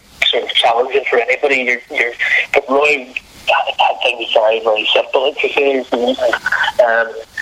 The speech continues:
there very much was, and it's a cliche term that's used a lot of times, but it was very much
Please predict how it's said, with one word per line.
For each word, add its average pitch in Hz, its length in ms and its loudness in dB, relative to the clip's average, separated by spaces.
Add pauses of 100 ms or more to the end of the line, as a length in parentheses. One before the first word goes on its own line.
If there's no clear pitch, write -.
(140)
there 135 140 2
very 135 360 2
much - 280 -4
was, 117 400 0 (140)
and - 300 -2
it's 139 140 -2
a 135 60 2 (180)
cliche 151 480 0
term 113 240 2
that's 113 160 -6
used 120 220 -4
a 113 60 4
lot 110 200 2
of 123 80 -2
times, 139 240 -2
but - 120 2
it - 60 -8
was 190 120 -2
very 147 200 4
much - 120 -2